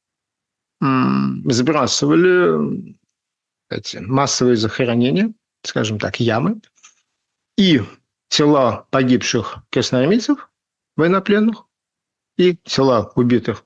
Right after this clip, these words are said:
гражданских лиц, и всех сыпали в один противотанковый ров. Ну, мы с вами не изуверы же, нет, не изуверы.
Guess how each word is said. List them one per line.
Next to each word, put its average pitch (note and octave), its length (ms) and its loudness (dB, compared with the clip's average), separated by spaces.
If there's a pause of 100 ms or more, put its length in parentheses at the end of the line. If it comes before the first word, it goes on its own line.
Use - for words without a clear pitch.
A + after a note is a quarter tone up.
гражданских C3 640 0
лиц, A3+ 260 -2 (440)
и D3+ 60 2
всех B3+ 260 2
сыпали G#3 360 2
в C#3 80 4
один C3+ 240 2
противотанковый C#3 800 0
ров. F#2 300 -4 (340)
Ну, D3 100 4
мы D3+ 100 4
с - 120 -4
вами A#2+ 220 2
не B2 180 4
изуверы D3+ 460 2
же, - 160 -6
нет, C3+ 480 0 (260)
не F3+ 100 2
изуверы. B2+ 580 0